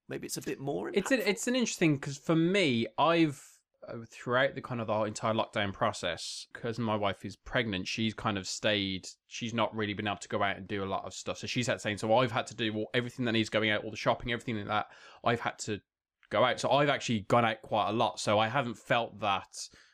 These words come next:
Speaker 2: sense of kind of containment that a lot of people have. But also this going on holiday, I went with some family, with the appropriate kind of family groups and stuff like that. But the way it was, there was a number of,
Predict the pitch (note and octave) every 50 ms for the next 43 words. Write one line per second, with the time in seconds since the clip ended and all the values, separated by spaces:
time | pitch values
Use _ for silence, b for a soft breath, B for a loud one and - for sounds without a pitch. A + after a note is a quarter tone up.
0 | b - - - A#2+ A2 F#2+ - - A2+ G#2+ F#2+ - - G#2+ G2+ G2 F#2 F2+ -
1 | - A#2+ G2+ - - A#2+ A2 A2 G#2+ G2+ G2 F#2 F#2+ - - G2 - F#2+ G2 F2
2 | - - - G2+ - - - - A2 G2 - G#2 - _ _ _ - B2 C3+ C3
3 | B2 - C3 A2+ A#2 A2 - - - B2+ A#2 A2+ G#2+ G#2+ G2+ G2 C#3+ D#3+ C#3 A2
4 | G2 G2+ G#2+ A#2+ A#2 - A2 A2+ A2+ - - A2 G#2 G2+ - - _ _ - -
5 | - G2+ F#2+ G2 G2 G2+ B2 C3+ - _ _ _ - - A#2+ C3 B2 A#2+ B2+ B2
6 | - - C3+ A#2 A2 - B2 A2 - - A#2 G#2+ G#2 G2+ F#2+ - - - - -
7 | _ _ _ - - - C3 G#2+ G2+ G2 G2 F#2 G#2 G2 F2+ - - G#2+ - -
8 | - - - - F2 F2+ - - B B B B B B B B B - C#3 C3+
9 | B2+ C3+ D#3+ D#3 C#3+ C#3 C3+ B2+ C3 - C3 B2 A#2 C3 C3 D3 D3 C#3 C3+ C3
10 | B2 A2 -